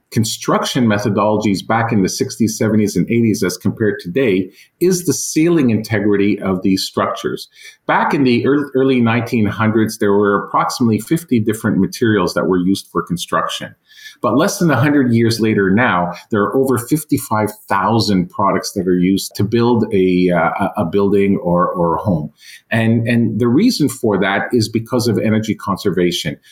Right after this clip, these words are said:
We know that a leaky window brings in uncontrolled air. We know that a leaky door brings in uncontrolled air. And of course,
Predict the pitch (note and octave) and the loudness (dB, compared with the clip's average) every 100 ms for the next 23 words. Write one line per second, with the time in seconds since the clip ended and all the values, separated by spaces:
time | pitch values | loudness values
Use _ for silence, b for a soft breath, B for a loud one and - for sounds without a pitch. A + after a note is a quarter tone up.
0 | b A2 D#3 F3+ D3+ C3+ B2+ F#2+ E2 F2+ | b 0 2 2 2 2 0 0 2 2
1 | A#2 A#2 G#2+ G2 F#2 F2+ F2 E2 F2+ G#2 | 0 0 0 2 2 2 2 0 0 0
2 | A#2+ - G2+ G2 - G#2 A2 - G2 - | 2 0 0 0 0 0 0 -2 -12 -2
3 | G2 F#2+ - E2 D2+ D2+ F2 G2+ F#2+ - | 2 2 2 0 0 -2 0 0 0 -2
4 | F2 G2+ - C#3 F3+ G3 A2+ F#2+ F#2+ F2 | 0 0 0 0 2 2 2 0 -2 -6
5 | E2 F#2 F2+ F#2+ - F2 E2+ D#2 D2 - | -8 -8 -8 -10 -12 -8 -4 -2 -2 -2
6 | A2 A2 - F3+ C#3+ F#2+ - - | -2 -2 -4 0 0 0 -4 -10